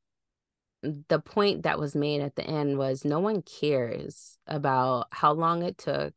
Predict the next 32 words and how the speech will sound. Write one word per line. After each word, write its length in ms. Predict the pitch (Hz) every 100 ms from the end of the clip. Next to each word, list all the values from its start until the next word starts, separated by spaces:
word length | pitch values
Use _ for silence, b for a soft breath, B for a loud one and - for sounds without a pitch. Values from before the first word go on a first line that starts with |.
| -
what 300 | 151 156 -
your 80 | 143
transcript 720 | - 156 160 - 156 151 - -
was, 440 | 147 135 131 135
what 140 | - -
classes 500 | 151 147 151 160 156
you 80 |
struggled 480 | 151 - 131 131 135
in, 180 | 147 135
what 120 | 131
classes 380 | - 139 - 170
you 120 | 196
did 220 | 196 208 214
well 260 | 247 254
in. 300 | 170 151 156 b b b b _ _
All 200 | 160 180
that 180 | 180 -
matters 480 | 165 165 160 151 147
is 360 | 143 139 135
that 140 | 147 -
you 140 | 147
have 300 | 147 147 143
that 340 | 139 131 143 - -
piece 220 | 196 -
of 60 | 156
paper 280 | 170 160
at 140 | 143 139
the 60 |
end 160 | - 143
of 100 | 135
the 60 | 135
day. 360 | 147 139 139